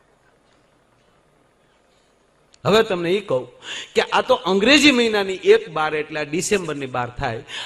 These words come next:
આપણા વિક્રમ સંવતની એક બાર હોય તો દેવદાનભાઈ કયો દિવસ હોય?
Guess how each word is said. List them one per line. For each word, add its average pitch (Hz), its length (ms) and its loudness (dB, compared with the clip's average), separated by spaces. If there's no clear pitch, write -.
આપણા 202 680 2
વિક્રમ 262 480 4
સંવતની 220 560 -4
એક 214 440 2
બાર 196 220 -2
હોય 170 400 0
તો 165 120 -8
દેવદાનભાઈ 175 500 -6
કયો 196 200 -6
દિવસ 156 320 -8
હોય? 135 140 -14